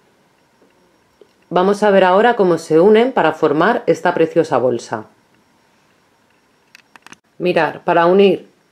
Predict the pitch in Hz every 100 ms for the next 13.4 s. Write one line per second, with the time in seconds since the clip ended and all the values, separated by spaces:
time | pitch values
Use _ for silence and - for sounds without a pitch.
0 | _ _ _ _ _ _ _ _ _ _
1 | _ - 160 156 170 196 - 160 175 262
2 | 349 - - 160 156 156 170 214 196 170
3 | 151 - 143 180 220 240 185 - 139 139
4 | 143 123 117 - _ _ _ _ _ _
5 | _ _ _ _ _ _ _ _ 139 135
6 | - - - 123 123 - 127 139 - 220
7 | 226 277 392 - - _ _ _ _ _
8 | _ 160 - - 139 139 - 135 131 131
9 | 123 113 - _ _ _ _ _ _ _
10 | _ _ _ _ 170 170 208 226 214 170
11 | 151 143 156 233 - 294 202 147 135 127
12 | - - - _ _ _ _ _ _ -
13 | 143 - 120